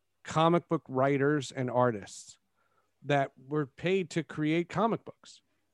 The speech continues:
And they never put clauses in the contract about the future because no one saw something like the Marvel Cinematic Universe coming.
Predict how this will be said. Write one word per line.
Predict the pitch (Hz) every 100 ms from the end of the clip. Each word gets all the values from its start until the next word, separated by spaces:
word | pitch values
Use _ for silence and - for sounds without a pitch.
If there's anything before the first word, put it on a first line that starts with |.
| _ _ _
And | 151 156
they | 165
never | 165 202 247 277
put | 196 - 214 -
clauses | - 185 208 190 175 151
in | 175
the | 160
contract | - 165 170 - 127 120 -
about | 131 - 135 139 143 147 _ _ _ -
the |
future | - 247 294 - 123 127
because | 135 160 131
no | 160 190 220 240
one | 214 190
saw | 175 - 190 170 156 143 127 - _
something | - - 196 185 190
like | 170 160
the | -
Marvel | 135 143 156 156
Cinematic | - 156 139 135 135 -
Universe | 135 123 120 113
coming. | - - 120 90